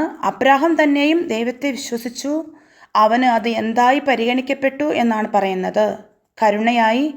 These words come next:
സ്നേഹമായി, നീതിയായി, വിശ്വാസമായി. ഉത്തരം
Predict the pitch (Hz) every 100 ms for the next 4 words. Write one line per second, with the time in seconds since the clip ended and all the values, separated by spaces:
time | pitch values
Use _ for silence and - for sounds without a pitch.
0 | - - - - 226 208 240 226 208 226
1 | 277 285 - - _ 226 226 240 277 226
2 | 214 220 277 277 - _ - - 247 233
3 | 233 269 202 180 214 180 - _ _ _
4 | _ _ _ _ _ _ _ _ _ _
5 | _ _ _ _ _ _ _ _ _ _
6 | _ _ _ _ _ _ _ _ _ _
7 | _ _ _ _ _ _ _ _ _ _
8 | 233 240 220 214